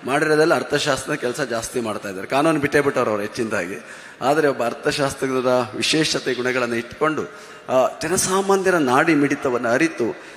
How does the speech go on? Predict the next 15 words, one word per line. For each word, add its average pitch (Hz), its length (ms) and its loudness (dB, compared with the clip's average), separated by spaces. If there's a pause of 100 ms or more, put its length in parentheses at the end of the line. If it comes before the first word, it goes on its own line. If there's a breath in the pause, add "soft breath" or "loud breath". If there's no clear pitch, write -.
(140)
ಬಡವರು 139 420 2
ಹೇಗಿದ್ದಾರೆ, 120 560 0
ಕಷ್ಟದಲ್ಲಿ 165 540 0
ಯಾರಿದ್ದಾರೆ, 120 560 0 (100)
ಆ 117 60 -4
ಕಷ್ಟವನ್ನು 175 680 -2
ಪರಿಹರಿಸುವಂತಹ 160 920 2
ಒಂದು 127 380 -2 (120)
ವಿಶೇಷವಾದ 160 640 2
ಕಾಳಜಿಯನ್ನು 131 520 0
ಇಟ್ಕೊಂಡು 143 440 -2 (440 loud breath)
ಕೆಲಸವನ್ನು 127 440 0
ಮಾಡ್ತಾ 117 300 -2
ಇರುವಂತಹ 107 500 -2
ಅವರು, 113 260 0